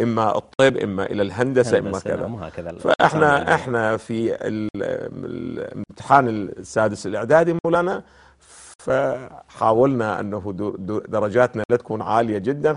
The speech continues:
Speaker 1: حتى أنه لا ندخل إلى أي فرع
Speaker 2: هاي غريبة هاي.
Speaker 1: يبقى يكونوا على ثقة. فلهذا المعدل إجانا مولانا ستة وخمسين. فبعد أكو ترشيح لي، ج-، كلية علمية أو
Speaker 2: هذا حتى لا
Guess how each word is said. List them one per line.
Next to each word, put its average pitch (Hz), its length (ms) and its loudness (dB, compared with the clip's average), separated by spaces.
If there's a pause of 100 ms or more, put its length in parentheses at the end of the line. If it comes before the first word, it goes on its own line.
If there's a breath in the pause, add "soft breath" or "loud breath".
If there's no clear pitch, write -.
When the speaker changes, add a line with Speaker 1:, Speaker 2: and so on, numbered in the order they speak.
(120)
Speaker 1:
حتى - 240 0
أنه 143 500 0
لا 139 180 6
ندخل 143 280 -2
إلى 104 300 0
أي 117 140 0 (100)
فرع 107 420 -2
Speaker 2:
هاي 120 80 0
غريبة 95 420 -4
هاي. 87 200 -10
Speaker 1:
يبقى 123 160 2
يكونوا 110 400 0
على 92 300 -2
ثقة. 101 360 -12
فلهذا 120 360 4
المعدل 123 460 0
إجانا 143 320 0
مولانا 165 300 2
ستة - 140 -12 (120)
وخمسين. 117 400 -6 (480)
فبعد 101 480 2
أكو 143 480 0
ترشيح 143 560 0
لي، 135 420 0 (560)
ج-، 101 220 -8 (300)
كلية 131 600 2 (140)
علمية 143 400 2
أو 139 100 0
Speaker 2:
هذا 147 160 4
حتى 170 220 0
لا 175 180 6